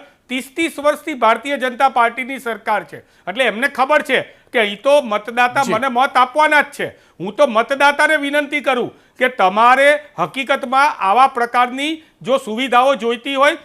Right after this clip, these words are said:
Speaker 1: તો એકવાર કોંગ્રેસની
Speaker 2: નહીં, પણ
Speaker 1: સરકાર
Speaker 2: એમાં ભાઈ,
Speaker 1: બનાવીને
Speaker 2: નહીં,
Speaker 1: આપો.
Speaker 2: એમાં કોઈ મારો તો સવાલ એ છે, તમે બધા નેતા તો છો, પણ એ પેલા નાગરિક છો ને.
Speaker 1: બિલકુલ.
Speaker 2: આપણા રૂપિયે, એ તમારું પાર્ટી હોય કે ભાજપ હોય કે આપ હોય,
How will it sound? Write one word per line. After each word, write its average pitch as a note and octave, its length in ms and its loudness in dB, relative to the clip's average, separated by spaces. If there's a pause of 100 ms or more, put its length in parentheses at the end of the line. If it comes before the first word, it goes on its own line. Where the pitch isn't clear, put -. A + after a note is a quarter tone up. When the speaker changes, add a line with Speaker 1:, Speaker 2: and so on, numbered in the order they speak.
(140)
Speaker 1:
તો B3 80 -2
એકવાર C4 320 0
કોંગ્રેસની A3 600 -6
Speaker 2:
નહીં, B3+ 100 -6
પણ C4 120 2
Speaker 1:
સરકાર G3+ 140 -4
Speaker 2:
એમાં B3+ 160 2
ભાઈ, A3+ 120 4
Speaker 1:
બનાવીને C4+ 260 2
Speaker 2:
નહીં, C#4 260 6
Speaker 1:
આપો. G#3+ 160 6
Speaker 2:
એમાં G3+ 260 -2
કોઈ B3+ 100 -2
મારો G3+ 240 -2
તો A3+ 140 -4
સવાલ F#3+ 380 -2
એ D3 80 -6
છે, E3+ 120 -10
તમે F#3+ 260 -6
બધા F#3 320 -4
નેતા F#3+ 340 -4
તો G3 160 -4
છો, D3+ 280 -8 (440)
પણ F#3+ 140 -4
એ G#3 40 -6
પેલા G#3+ 220 -2
નાગરિક F#3 500 -4
છો G#3+ 100 -2
ને. D#3+ 140 -10 (360)
Speaker 1:
બિલકુલ. B3 340 0
Speaker 2:
આપણા C#4 420 6
રૂપિયે, F3+ 640 -2 (460)
એ F#3 80 -10
તમારું A#3+ 400 2
પાર્ટી A#3 380 0
હોય A#3 220 2
કે A#3 100 -4
ભાજપ G#3 360 -2
હોય A#3 160 0
કે A#3 100 -4
આપ G#3+ 300 -2
હોય, E3+ 180 -6